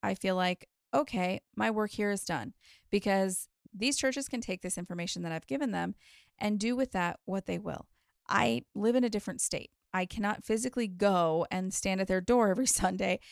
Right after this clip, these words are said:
and make sure that this guy doesn't come into the service. I wouldn't legally be allowed to do that anyway. I simply provided information that is readily available online. You can look up the court docket. You can look up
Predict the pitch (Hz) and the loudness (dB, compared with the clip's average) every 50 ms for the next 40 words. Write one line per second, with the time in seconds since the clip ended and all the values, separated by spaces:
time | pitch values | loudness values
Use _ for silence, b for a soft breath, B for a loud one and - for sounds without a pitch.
0 | B B B B - 208 202 196 190 190 185 - - - 190 185 185 180 175 - | B B B B -2 0 0 2 0 0 0 -2 -2 -2 -2 -2 -4 -6 -6 -6
1 | 175 - - - 175 175 170 175 175 180 180 - - - 175 175 175 180 - - | -6 -4 -2 0 0 0 0 0 -2 -4 -6 -8 -6 -4 -2 -2 -2 -2 -4 -2
2 | - 175 - - 302 285 220 190 - - 190 190 185 190 190 196 185 - 185 180 | -4 -2 0 4 4 4 4 2 0 0 0 0 0 0 -2 -4 -6 -6 -6 -6
3 | 175 165 175 180 175 175 170 160 156 156 165 165 151 165 165 175 - 185 190 196 | -6 -4 -4 -4 -2 -2 -2 -2 -2 -2 -2 -2 0 -2 -2 -4 -6 -6 -6 -6
4 | 196 202 214 - - 254 262 240 180 - - - - - B B B B B B | -4 -2 -2 -2 0 0 0 0 -2 -4 -6 -8 -12 -18 B B B B B B
5 | - 190 190 - - - 226 220 - 269 277 - 311 294 - 220 196 190 190 190 | -2 0 0 0 0 0 0 0 0 0 -2 0 -2 -2 2 2 2 2 2 0
6 | 190 185 180 - 190 185 180 170 170 - - 175 170 170 170 165 165 165 160 165 | -2 -2 -4 -4 -4 -2 -2 -2 -2 -2 -4 -4 -4 -4 -4 -2 -2 -2 -2 -2
7 | 196 156 156 170 175 190 208 226 254 269 285 277 247 233 226 220 214 214 214 214 | -4 -4 -2 0 0 0 2 2 2 2 4 4 2 2 2 0 0 0 0 0
8 | - - 185 190 202 220 214 185 180 180 185 185 180 - 180 175 - 165 147 139 | 0 0 0 0 0 2 2 2 2 2 2 0 -2 -4 -6 -8 -8 -8 -8 -6
9 | 160 185 - 226 - - - 240 - - 233 233 233 214 202 196 190 185 - 190 | -6 -4 -2 -4 -4 -2 -4 -6 -4 0 -2 -2 0 0 0 0 0 0 -2 -2
10 | 190 - - 175 165 - 165 151 151 165 185 - 202 202 202 - | -4 -4 -6 -8 -10 -8 -10 -10 -8 -8 -6 -2 -2 -2 -2 -2